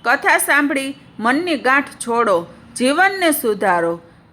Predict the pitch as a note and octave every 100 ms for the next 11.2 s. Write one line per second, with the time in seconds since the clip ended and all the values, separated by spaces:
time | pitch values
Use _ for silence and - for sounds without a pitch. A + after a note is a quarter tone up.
0 | - B3+ D4+ F#4+ - B3 B3+ D4 F4+ F4+
1 | F4 - E4 E4 C#4 G#3 A3+ C#4 F#4 G#4
2 | G4+ D4+ D4 C#4+ C#4+ A3+ G#3+ C#4+ D#4+ B3
3 | G3 F3+ F3+ - - - C#4+ F4+ F4 E4
4 | C4+ B3 A#3 B3+ - G4 F#4+ E4+ C#4+ D4+
5 | C#4+ A3+ C#4 E4 C#4+ G#3 G3 E3+ - -
6 | - - F#3 C#4+ D#4+ B3 A#3 C4+ F#4+ F#4+
7 | D#4+ D#4+ E4+ D4+ D#4 D4 E4 D#4 D4+ C#4+
8 | C#4+ A3+ A3+ - - - C#4+ E4 B3+ A3
9 | - - D#4+ D#4+ - - A#3 C#4 F4+ F4+
10 | D4+ A#3+ G3+ G3 A#3 - - - - B3+
11 | C#4